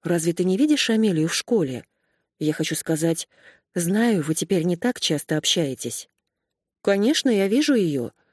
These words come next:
но с такой девушкой не видела ни разу. Разве ты не следишь за ней в Инстаграме и Снапчате?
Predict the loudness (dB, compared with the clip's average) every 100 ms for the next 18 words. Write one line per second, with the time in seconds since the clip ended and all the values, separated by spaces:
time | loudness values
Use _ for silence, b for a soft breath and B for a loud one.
0 | B B B -2 0 0 0 0 2 2
1 | 2 2 2 2 2 2 2 2 2 2
2 | 2 0 -4 -8 -10 _ _ _ _ _
3 | _ _ _ _ -2 0 0 0 0 0
4 | 0 2 0 2 0 2 2 0 0 -2
5 | 0 0 2 2 0 -2 -2 -2 -2 -4
6 | -2 -4